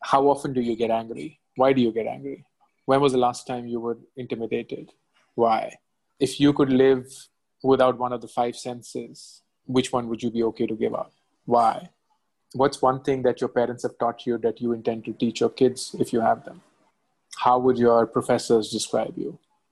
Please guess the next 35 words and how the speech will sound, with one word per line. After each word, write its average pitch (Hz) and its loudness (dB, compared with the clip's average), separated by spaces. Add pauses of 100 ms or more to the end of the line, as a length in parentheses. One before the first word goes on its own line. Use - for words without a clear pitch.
(200)
What 135 4
are 135 0
the 131 -2
three 131 -2
things 123 -8
that 120 -4
you've 117 -6
learned 117 -2
about 117 -6
life? 123 -10 (360)
So 139 0
on 107 -4
and 104 -18
so - -8
forth. - -18 (580)
What 131 4
I 131 6
loved 165 4
about 131 2
them 113 -2
is, 110 -10 (420)
one, 135 0
no 131 4
one 131 2
was 117 0
expecting 123 -2
them. - -14 (380)
So - -2
it - -4
just 131 -6
caught 127 0
them 117 -6
completely 123 -4
off 120 -10
guard. - -10